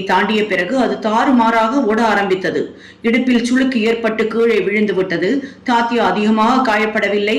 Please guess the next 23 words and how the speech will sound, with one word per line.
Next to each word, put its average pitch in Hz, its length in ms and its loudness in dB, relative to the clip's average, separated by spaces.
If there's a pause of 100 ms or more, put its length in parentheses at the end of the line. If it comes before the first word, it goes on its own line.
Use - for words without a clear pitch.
(120)
ஆனால் 185 340 0
சாய்பாபாவின் 180 800 0
உத்தரவை 208 420 -2
நினைவில் 175 480 0
கொண்டார். 139 380 -4 (500)
மற்றொரு 269 360 2
சந்தர்ப்பத்தில் 269 760 0 (340)
கோல்ஹார் 285 540 2
கிராமத்திற்கு 226 580 0
செல்லும் 220 340 0
போது 247 240 2 (340)
பாபாவின் 220 520 2
நெறிமுறையை 202 560 2
மதிக்காமல் 214 580 0
குதிரை 220 220 0
வண்டியில் 180 440 -2
சென்றபோது 196 540 -2
அதுவும் 190 460 2
இதே 170 320 0
கதிக்கு 185 400 -2
இலக்காகியது. 151 720 -4 (1080)
ஐரோப்பிய 277 480 0
பெருந்தகை. 156 520 -4